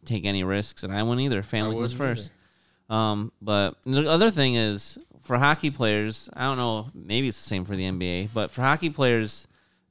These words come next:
Speaker 1: it's the playoffs, so they already got paid for the season, so they're not really making any extra money. There is a small playoff pool, so technically they might make, like, three or four grand a game. But, uh,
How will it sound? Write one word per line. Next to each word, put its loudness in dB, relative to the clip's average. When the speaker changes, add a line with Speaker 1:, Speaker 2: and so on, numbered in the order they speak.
Speaker 1:
it's -4
the -4
playoffs, 6
so 0
they 6
already 4
got 2
paid 2
for -4
the 0
season, 0
so 6
they're 8
not 2
really 2
making 2
any 2
extra -2
money. 0
There 4
is 8
a 4
small 2
playoff 4
pool, -2
so 0
technically 2
they 4
might 2
make, 0
like, -4
three -4
or -2
four -2
grand 0
a 0
game. 0
But, 0
uh, 2